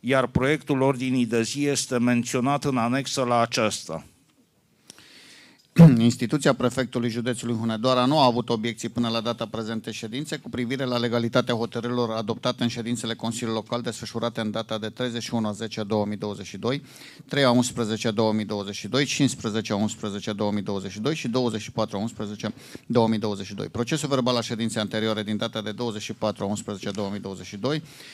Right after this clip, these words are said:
Speaker 2: a fost semnat de către secretarul general, precum și de către președintele ședinței și se supune aprobării Consiliului Local. Vă rog să-l supuneți la vot.
Speaker 1: Cine este pentru?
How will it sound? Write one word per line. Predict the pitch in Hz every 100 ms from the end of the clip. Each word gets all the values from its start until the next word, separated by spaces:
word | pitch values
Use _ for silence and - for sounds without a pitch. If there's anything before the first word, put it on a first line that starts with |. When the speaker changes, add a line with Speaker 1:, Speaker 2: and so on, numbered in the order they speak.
| -
Speaker 2:
a | -
fost | 123 160
semnat | 156 139 131
de | 120
către | 123 117
secretarul | 113 120 120 117 110
general, | 104 110 113 110
precum | 110 113 113
și | 107
de | 110
către | 107 110
președintele | 101 98 107 107 98
ședinței | 95 107 123 156
și | 143
se | 143
supune | 120 - 135
aprobării | 120 117 107 120
Consiliului | 113 107 - 107 104
Local. | 101 87 87 -
Vă | 101 110
rog | 110
să-l | -
supuneți | 104 - 101 95
la | 92
vot. | 101 - 104 - _ - - _ _ - - - - _ _ _ _ _
Speaker 1:
Cine | - 147 147
este | - 143
pentru? | - 147 156 147 180 185